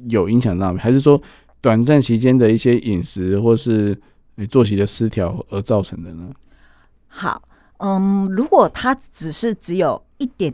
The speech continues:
Speaker 2: 点的差异的话，
Speaker 1: 嗯。
Speaker 2: 通常我都会建议他们就是从饮食跟运动下去做着手。
Speaker 1: 先调节。嗯。嗯哼。
Speaker 2: 然后我，有时候我都会跟我的同仁们说，其实健康检查，你就把它想象成它是一张成绩单。
Speaker 1: 嗯哼。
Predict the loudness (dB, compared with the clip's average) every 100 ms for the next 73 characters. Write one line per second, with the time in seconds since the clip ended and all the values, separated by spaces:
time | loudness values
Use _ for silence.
0 | -4 -2 -2 -4 -8 -6 -4 -6 -8 -12
1 | -4 -4 0 4 4 4 -2 -4 -6 -8
2 | -10 -8 -2 0 -2 -4 -4 -4 -8 -8
3 | -6 -6 -6 -8 -6 -8 -8 -6 -4 -4
4 | -6 -12 _ _ -10 -6 -4 -4 -6 -8
5 | -8 -10 -12 _ -4 -4 -4 -4 -4 -4
6 | -4 -4 -6 -2 0 0 -2 -4 -4 -4
7 | -6 -8 -6 -4 -2 -4 -4 -2 0 0
8 | -2 0 2 2 0 -2 -2 -4 0 4
9 | 6 6 4 0 2 2 0 -2 -4 -2
10 | -2 -4 -6 -6 -6 -6 -4 -2 -2 -4
11 | -6 -4 -2 -4 -8 -20 -10 -6 -6 -6
12 | -2 0 0 -2 -4 -6 -12 -12 -12 -6
13 | 0 0 0 -8 -6 -6 -4 -6 -4 -4
14 | -4 -6 -8 -8 -8 -6 -6 -6 -8 -8
15 | -6 -6 -8 -10 -10 -14 -10 -8 -6 -2
16 | 2 2 2